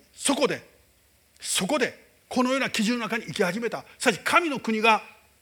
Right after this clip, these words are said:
消えていくわけです。消えていくわけです。「主は、私の霊は永久には人に、のうちにとどまらないであろう。それは人が肉に過ぎないからだ。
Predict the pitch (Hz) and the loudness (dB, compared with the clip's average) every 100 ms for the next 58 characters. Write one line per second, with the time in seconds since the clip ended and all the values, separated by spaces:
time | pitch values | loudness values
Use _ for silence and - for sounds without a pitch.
0 | _ - - 294 262 202 185 - 110 - | _ -6 0 2 2 2 0 -2 -10 -12
1 | - _ _ _ _ - 302 262 202 135 | -16 _ _ _ _ 4 6 6 2 0
2 | - - - _ _ _ _ _ _ _ | -4 -14 -16 _ _ _ _ _ _ _
3 | _ _ _ _ - - 196 180 - 170 | _ _ _ _ -2 4 4 2 -2 -2
4 | 196 - 202 202 220 170 147 202 262 - | 0 2 4 6 8 6 2 4 4 2
5 | 240 233 220 160 208 208 202 - _ _ | -4 -4 -4 -4 -2 -2 -4 -12 _ _
6 | - 196 190 202 185 - 196 202 208 220 | -4 -2 -2 -4 -6 0 0 2 0 -2
7 | 196 139 147 165 - - - 226 202 - | -4 -4 -2 -2 -6 -14 -2 2 2 0
8 | 247 226 190 262 285 226 156 - 170 254 | 0 0 2 0 -2 -4 -6 -6 -2 -2
9 | 190 160 123 110 | -2 -6 -12 -16